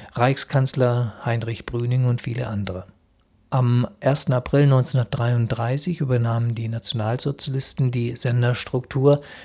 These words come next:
änderten den Namen von Weltrundfunksender in Deutscher Kurzwellensender,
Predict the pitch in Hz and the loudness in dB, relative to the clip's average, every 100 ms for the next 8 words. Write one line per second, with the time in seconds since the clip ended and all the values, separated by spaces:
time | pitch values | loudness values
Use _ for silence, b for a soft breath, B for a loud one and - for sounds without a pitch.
0 | B B - 135 135 131 139 127 123 120 | B B 0 4 4 2 2 4 4 4
1 | 113 117 120 - 123 117 117 123 - 131 | 4 4 2 0 -2 0 -2 -2 0 0
2 | 135 147 139 131 123 120 127 123 113 B | 0 0 0 0 0 0 0 0 0 B
3 | B - 117 120 - 120 - 131 143 - | B 2 4 4 2 0 0 0 0 -4
4 | 117 110 110 110 110 120 131 | -6 -4 -4 -4 -2 -2 -2